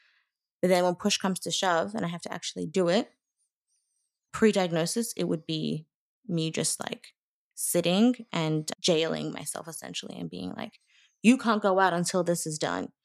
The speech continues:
"You can't do X until this is done. You must sit in front of your computer. You must stay in your house," whatever the task requires, but not actually doing anything. And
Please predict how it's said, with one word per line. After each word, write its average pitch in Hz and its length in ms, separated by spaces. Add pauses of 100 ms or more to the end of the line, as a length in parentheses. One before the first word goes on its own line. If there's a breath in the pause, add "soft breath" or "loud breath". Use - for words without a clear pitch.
(320 soft breath)
"You 233 100
can't 220 300
do 202 120
X 175 220
until 165 280
this 165 200
is 156 140
done. 87 340
You 226 140
must 226 240
sit 208 80
in 196 80
front 190 180
of 180 80
your 180 80
computer. 160 400
You 190 160
must 233 200
stay 180 260
in 175 80
your 160 100
house," 165 240
whatever 165 240
the - 80
task - 380 (100)
requires, 190 540 (560 soft breath)
but 160 100
not 180 300
actually 165 600 (840)
doing 175 280
anything. - 440 (640)
And 160 420